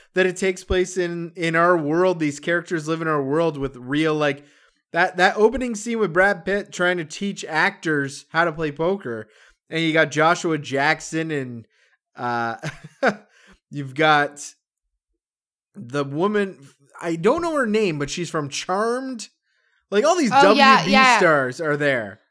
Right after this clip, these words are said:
Speaker 2: Yep.
Speaker 1: And I just thought that was so clever. How they introduce each character is really clever. Um, and it ends so well.
Speaker 2: It does. You know, that movie is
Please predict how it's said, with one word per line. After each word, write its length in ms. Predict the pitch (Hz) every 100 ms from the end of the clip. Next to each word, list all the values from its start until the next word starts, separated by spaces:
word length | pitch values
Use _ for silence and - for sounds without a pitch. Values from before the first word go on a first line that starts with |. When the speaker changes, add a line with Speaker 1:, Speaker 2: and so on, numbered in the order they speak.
| _ _ _ _ _
Speaker 2:
Yep. 300 | 220 233 285 - - _ _ _ _ -
Speaker 1:
And 100 | 147
I 100 | 180
just 260 | 190 247 -
thought 300 | 214 196 - _ 170
that 200 | 180 185
was 120 | -
so 280 | - 240 254
clever. 580 | 226 214 185 135 127 -
How 420 | 143 185 214 202
they 240 | 175 196
introduce 640 | 190 180 175 180 160 143
each 260 | 156 151 -
character 460 | 147 147 147 160 143
is 140 | 120
really 280 | 123 120 113
clever. 540 | 160 175 185 185 175 _ _ _ _ _ _
Um, 440 | 113 120 117 113 107 _ _ _ _ _ _ _ _ _ _ _
and 140 | 180 196
it 120 | 202
ends 520 | 185 226 220 196 139
so 480 | - - - 190 214
well. 540 | 160 139 175 170 127 -
Speaker 2:
It 120 | 302
does. 360 | 285 185 - -
You 180 | 254 285
know, 300 | 311 311 269
that 200 | 233 330
movie 380 | 320 339 330 302
is 260 | 254 269 220